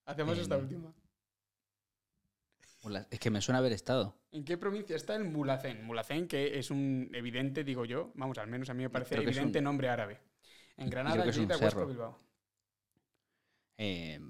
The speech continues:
Speaker 2: yo
Speaker 1: El
Speaker 2: podría
Speaker 1: Mulhacén,
Speaker 2: pero
Speaker 1: ¿no? El Mulhacén es el monte más alto que tenemos en España, yo creo.
Speaker 2: Pues eso, pues estoy diciendo que es como una montaña, un cerro.
Speaker 1: Sí, sí, sí, sí, sí.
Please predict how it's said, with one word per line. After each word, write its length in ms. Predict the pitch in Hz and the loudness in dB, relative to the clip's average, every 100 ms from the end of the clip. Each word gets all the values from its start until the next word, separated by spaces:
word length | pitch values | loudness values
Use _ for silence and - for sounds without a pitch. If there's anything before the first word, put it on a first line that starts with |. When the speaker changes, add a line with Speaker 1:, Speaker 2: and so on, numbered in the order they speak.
| 71 | -12
Speaker 2:
yo 120 | 104 | -10
Speaker 1:
El 20 | |
Speaker 2:
podría 220 | 98 143 143 | -6 -2 0
Speaker 1:
Mulhacén, 360 | 123 147 285 | 2 2 0
Speaker 2:
pero 120 | 151 131 | 0 -2
Speaker 1:
¿no? 60 | |
El 80 | 180 | -2
Mulhacén 320 | 139 127 151 | -2 -4 -2
es 100 | 165 | -2
el 80 | 175 | -2
monte 260 | 175 185 196 | -2 -2 -2
más 160 | 170 | -2
alto 220 | 165 208 220 | 0 0 -2
que 60 | |
tenemos 260 | 165 156 147 | -2 -4 -4
en 60 | 139 | -6
España, 280 | 135 127 117 | -8 -10 -10
yo 120 | 113 | -12
creo. 260 | 117 110 _ _ _ _ _ _ _ _ _ | -14 -18 _ _ _ _ _ _ _ _ _
Speaker 2:
Pues 160 | - 85 | -18 -14
eso, 180 | 87 98 | -10 -10
pues 160 | - | -10
estoy 120 | 87 82 | -8 -4
diciendo 180 | 101 | -2
que 180 | 90 80 | -2 -6
es 40 | 90 | -8
como 140 | 85 | -6
una 120 | 85 | -4
montaña, 380 | 90 87 139 92 | -4 0 0 0
un 80 | 76 | -2
cerro. 220 | 131 - | -2 -4
Speaker 1:
Sí, 120 | 170 | -6
sí, 160 | 151 170 | -6 -8
sí, 140 | 156 | -8
sí, 60 | 139 | -10
sí. 120 | 175 | -12